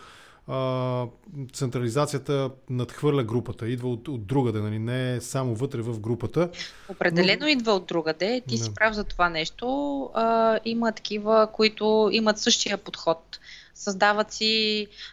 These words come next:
Speaker 2: а, с малка разлика в името, еднакви профили с еднаква
Speaker 1: Да.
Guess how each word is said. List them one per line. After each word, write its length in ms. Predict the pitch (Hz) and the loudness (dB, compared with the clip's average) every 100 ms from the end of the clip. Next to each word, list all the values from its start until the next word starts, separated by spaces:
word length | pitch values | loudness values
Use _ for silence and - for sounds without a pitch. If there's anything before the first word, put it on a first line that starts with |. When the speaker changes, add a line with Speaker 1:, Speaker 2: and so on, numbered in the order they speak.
| - | -6
Speaker 2:
а, 100 | 196 | -6
с 200 | 190 185 | -4 2
малка 320 | 214 214 196 | 4 4 4
разлика 400 | 190 185 190 180 | 2 0 -6 -8
в 120 | 175 - | -8 -2
името, 540 | 202 185 175 185 220 214 | -2 -2 -4 -4 -2 -2
еднакви 400 | 185 190 - 185 | 0 -2 -2 -6
профили 540 | 170 180 - 165 214 | -2 -2 -2 -6 -6
с 280 | - 190 - | -6 -10 -10
еднаква 440 | 165 175 - 131 | -2 -2 -2 -2
Speaker 1:
Да. 200 | 160 156 | -2 -2